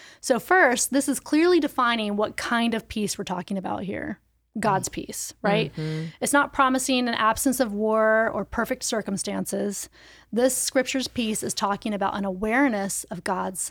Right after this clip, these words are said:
Speaker 1: sovereignty. So this sense of security that comes knowing that no matter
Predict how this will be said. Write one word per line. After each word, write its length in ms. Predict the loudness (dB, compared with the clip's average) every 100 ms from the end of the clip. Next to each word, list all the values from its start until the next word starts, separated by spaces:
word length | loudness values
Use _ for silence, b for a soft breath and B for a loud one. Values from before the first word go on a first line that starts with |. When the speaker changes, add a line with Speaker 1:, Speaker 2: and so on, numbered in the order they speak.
| -12 -8
Speaker 1:
sovereignty. 840 | 0 2 2 -2 -6 -8 -10 -14 _ _ _ B B B
So 180 | 2 4
this 180 | 2 2
sense 280 | 4 4
of 80 | 2
security 420 | -2 -2 2 2
that 180 | 0 -6
comes 640 | -4 0 2 0 -2 -4
knowing 460 | -2 0 4 6 6
that 120 | 4 2
no 120 | 2
matter 560 | 4 6 6 6 2